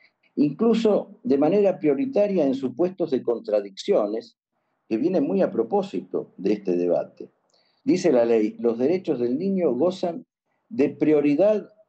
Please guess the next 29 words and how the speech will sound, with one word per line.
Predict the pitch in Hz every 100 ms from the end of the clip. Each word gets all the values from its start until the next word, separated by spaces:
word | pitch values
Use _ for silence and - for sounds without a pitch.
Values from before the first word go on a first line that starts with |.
| _
y | 104
estoy | 104 127 127 127 -
citando, | - 104 107 156 110 101 147 - _ -
"prioridad | 117 123 123 160 175 131
en | 127 123
la | 113 120
exigibilidad | 127 127 - 123 - 139 123 123 127 170
de | 160 127
la | 113
protección | - 107 110 95 156 165 165
jurídica | 143 143 110 107 107 131 131 _ _ _ _ _
cuando | - 202 196 175
sus | - 190
derechos | 156 165 190 190 185 - -
colisionen | - 131 127 123 185 185 180
con | - 120
los | 113 113
intereses | 107 117 131 160 139 107
de | 107
los | 113 120
adultos". | 101 90 73 - - - _ _ _ -
Esto | 120 131 143
lo | 127
dice | 135 139
el |
artículo | 110 95 127 127 127 -
cinco, | - - 165 160 165 143 -
apartado | 107 98 95 135 139 123
dos, | 170 151 - -